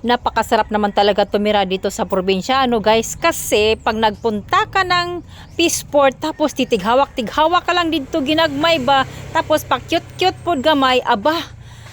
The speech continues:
meron nang magbibigay sa'yo ng isda. Katulad nito, binigyan kaagad ako ng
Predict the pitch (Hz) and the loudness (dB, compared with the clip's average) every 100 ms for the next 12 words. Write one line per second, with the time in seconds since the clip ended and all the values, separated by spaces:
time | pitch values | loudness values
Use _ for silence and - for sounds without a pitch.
0 | - - - 302 320 359 392 392 381 339 | -20 -20 -6 0 4 4 4 4 2 2
1 | 302 240 269 226 240 240 233 247 214 214 | 2 2 0 2 4 4 4 2 2 4
2 | 214 220 269 466 480 311 277 254 - 185 | 2 2 2 2 0 -2 -4 -4 -4 0
3 | 403 381 214 233 226 - 285 262 247 214 | 2 2 0 -2 -4 0 2 4 2 0
4 | 233 247 214 208 214 196 220 208 208 202 | 2 2 2 -2 -2 0 2 0 0 0
5 | 196 185 185 196 202 220 | 0 0 -2 -2 -2 -2